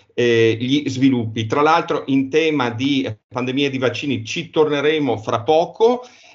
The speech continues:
perché, eh, l'otto nove giugno si terranno le elezioni, ma comunque la legislatura duemiladiciannove duemilaventiquattro del Parlamento europeo si è già, eh, conclusa.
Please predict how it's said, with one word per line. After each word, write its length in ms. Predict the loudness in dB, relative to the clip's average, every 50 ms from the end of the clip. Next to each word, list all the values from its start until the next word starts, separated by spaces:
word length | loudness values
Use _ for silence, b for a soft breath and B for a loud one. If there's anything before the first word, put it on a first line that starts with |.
| B _ _
perché, 920 | 2 2 2 2 2 -4 -10 _ 0 2 2 4 4 2 2 0 -4 -4
eh, 440 | -4 -2 -2 0 0 0 0 0 0 -2
l'otto 640 | -2 0 2 2 2 2 0 -4 -6 _ -2 0
nove 340 | 2 2 2 2 2 0 -2
giugno 300 | -4 -4 -6 -6 -6 -6
si 160 | -6 -8 -8
terranno 600 | -8 -8 -6 -4 -2 -2 -2 -2 -2 -2 -2 -2 -2
le 280 | -2 -2 -4 -4 -4
elezioni, 800 | -4 -4 -4 -4 -4 -6 -6 -4 -2 0 0 0 0 -2 -4 -4
ma 320 | -2 0 0 0 0 0
comunque 380 | -2 -4 -4 -4 -4 -4 -2 -2
la 100 | -2 0
legislatura 640 | -2 -2 -4 -6 -6 -4 -4 -4 -4 -4 -6 -6 -4
duemiladiciannove 920 | -4 -4 -4 -2 -2 -4 -4 -4 -6 -6 -4 -2 -2 -2 0 0 -2 -2 -4
duemilaventiquattro 1600 | -4 -4 -6 -6 -6 -4 -4 -4 -2 -2 -4 -4 -4 -4 -6 -8 -4 -2 0 0 0 0 -2 -6 -6 -4 -2 0 0 -2 -4 -6
del 200 | -8 -8 -8 -6
Parlamento 380 | -6 -6 -4 -4 -4 -4 -4 -6
europeo 280 | -8 -6 -4 -4 -4 -4
si 180 | -4 -2 -2
è 80 | -2 -2
già, 400 | 0 2 2 4 2 2 0 B B B B B B B _
eh, 200 | -2 0 0 0
conclusa. 960 | 0 0 0 0 0 -2 0 2 2 2 2 2 -2 0 2 2 2 0 B